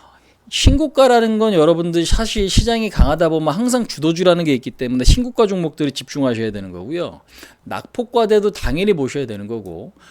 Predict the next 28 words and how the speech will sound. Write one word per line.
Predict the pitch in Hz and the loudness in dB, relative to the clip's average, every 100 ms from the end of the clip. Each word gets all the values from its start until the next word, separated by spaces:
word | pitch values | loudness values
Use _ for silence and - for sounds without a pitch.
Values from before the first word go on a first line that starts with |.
| _ | _
그 | - | -8
다음에 | 139 143 | -4 -4
돌파라는 | - 147 165 202 208 214 | -2 -4 -2 0 0 2
의미 | 170 151 185 | 0 -2 -2
자체도 | 190 - 151 | -2 -2 -4
박스권이라든지 | 147 214 214 220 208 196 170 160 147 | -2 -4 -4 -2 0 0 0 -2 -8
수렴 | - 226 | -6 -4
패턴에서 | 214 - 180 180 156 | -4 0 0 2 0
어떻게 | 117 - 101 - - - - - | -2 -4 -6 -8 -12 -16 -20 -20
새로운 | - 226 240 247 | -6 0 4 4
시세가 | - 262 240 240 226 | 2 2 4 4 6
시작되는 | - 254 240 - 233 233 220 | 4 4 0 4 6 8 4
상황이기 | 208 202 185 143 | 4 4 2 0
때문에 | 123 117 127 165 95 | -4 -4 -2 -2 -4
우리가 | 87 113 120 | -8 -12 -12
주목을 | - 123 120 113 | -8 -8 -8 -8
하셔야 | 110 135 120 | -10 -8 -8
된다라는 | 101 98 92 85 | -8 -10 -12 -14
거죠. | 80 80 - | -18 -20 -20
그래서 | - 117 131 - - - - | -18 -14 -14 -14 -14 -14 -14
일단은, | 117 120 - 135 160 196 214 - - - _ - | -14 -8 -2 -2 0 -2 -4 -10 -20 -20 _ -14
어, | 104 104 98 98 95 _ _ 135 | -10 -10 -10 -12 -16 _ _ -2
요 | 147 180 185 | 2 4 4
부분에 | - 131 131 | 0 -6 -4
대해서는 | 107 98 98 90 98 175 | -6 -8 -12 -16 -16 -16
제가 | - 110 | -14 -14
좀 | 107 113 | -14 -14
말씀을, | 90 - 113 113 135 | -14 -12 -12 -12 -14